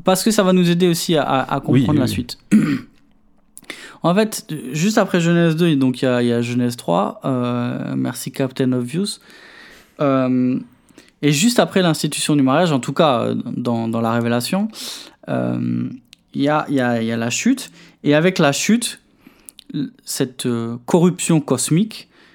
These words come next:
Speaker 1: qui vient entacher, euh, euh, à la fois la, la terre, les individus et surtout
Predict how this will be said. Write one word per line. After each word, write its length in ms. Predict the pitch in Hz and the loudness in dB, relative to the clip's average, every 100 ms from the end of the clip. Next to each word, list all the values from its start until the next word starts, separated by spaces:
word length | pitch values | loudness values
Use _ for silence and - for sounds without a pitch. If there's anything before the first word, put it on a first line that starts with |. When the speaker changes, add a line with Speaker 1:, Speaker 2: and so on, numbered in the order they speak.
| _ | _
Speaker 1:
qui 220 | - 139 131 | -8 -4 0
vient 200 | 143 139 | 2 2
entacher, 680 | 131 131 131 - 151 151 | 0 0 -2 -2 -2 0
euh, 280 | 139 113 113 | 0 -2 -4
euh, 580 | 113 113 170 233 - 240 - - - | -8 -10 -14 -20 -20 -18 -14 -14 -12
à 100 | - | -6
la 100 | 123 | -6
fois 220 | 120 139 127 | -4 -4 -2
la, 180 | 117 | -4
la 200 | 117 107 | -4 -6
terre, 640 | 110 - 151 196 196 - _ _ _ _ _ - | -4 0 0 0 -2 -6 _ _ _ _ _ -4
les 200 | 123 131 | 0 0
individus 920 | 123 123 123 127 120 151 185 214 - | 0 -2 -2 -4 -2 0 0 -2 -4
et 100 | 131 | -6
surtout 520 | 127 135 - 190 196 | -4 -8 -6 -4 -4